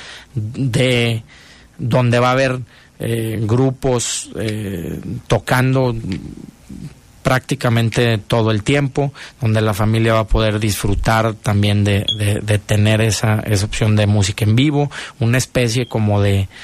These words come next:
de, de festival también, eh, un poco, eh, musical, como se hace en otras partes, en otras ciudades y en otras partes del mundo, ¿no?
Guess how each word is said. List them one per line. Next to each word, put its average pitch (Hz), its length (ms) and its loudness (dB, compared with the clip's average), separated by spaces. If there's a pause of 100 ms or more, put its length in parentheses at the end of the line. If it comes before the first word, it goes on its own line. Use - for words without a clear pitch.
(200)
de, 98 680 2
de 110 200 2
festival 123 800 0
también, 110 560 0 (340)
eh, 107 260 -4
un 104 280 2
poco, 107 480 0 (320)
eh, - 260 -2
musical, 113 680 2
como 113 240 0
se 110 140 0
hace 107 280 0
en 101 200 4
otras 101 520 -2 (340)
partes, 113 480 0
en 117 100 2
otras - 240 0
ciudades 131 340 2
y 127 60 0
en 107 80 2
otras 110 220 -2
partes 107 300 -2
del 110 120 2
mundo, 98 340 4
¿no? 123 140 0